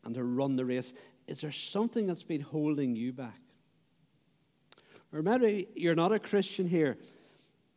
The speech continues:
and there's something in your past, maybe the way a Christian has behaved or treated you,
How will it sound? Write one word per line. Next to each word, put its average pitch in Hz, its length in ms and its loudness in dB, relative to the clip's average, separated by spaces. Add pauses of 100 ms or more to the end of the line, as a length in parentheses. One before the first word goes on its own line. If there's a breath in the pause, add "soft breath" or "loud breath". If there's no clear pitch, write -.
and 165 100 -2
there's 160 160 -2
something 220 400 2
in 196 140 4
your 190 160 4
past, 165 600 -2
maybe 208 240 0
the 208 100 6
way 208 160 4
a 180 100 4
Christian 185 560 -2
has 160 200 -2
behaved 151 560 0
or 123 80 -6
treated 156 380 -4
you, 135 120 -4